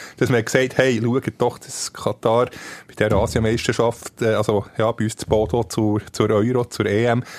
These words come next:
äh, möglichst weit kommt und noch besser gewinnt. Und dann kann man sagen, ah ja, Gastgeber, äh, von wegen nicht irgendwie fußballaffin, was ja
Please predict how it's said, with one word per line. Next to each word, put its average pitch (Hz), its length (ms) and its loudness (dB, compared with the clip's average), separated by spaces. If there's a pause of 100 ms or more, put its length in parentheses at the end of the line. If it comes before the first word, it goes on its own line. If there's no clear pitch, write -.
(220)
äh, 104 340 2
möglichst - 420 -2
weit 120 200 -4
kommt 120 380 -4
und 107 120 0
noch 117 140 0
besser 110 440 -4
gewinnt. 131 460 -2
Und 101 140 0
dann 104 80 -2
kann 104 120 -8
man 98 80 -8
sagen, - 340 -4
ah 101 100 0
ja, 104 280 -4 (220)
Gastgeber, 117 720 -4 (200)
äh, 104 320 -2 (340)
von 107 180 0
wegen 143 360 0 (160)
nicht 131 180 0
irgendwie 143 320 -2
fußballaffin, 143 920 0
was - 100 -4
ja 123 300 0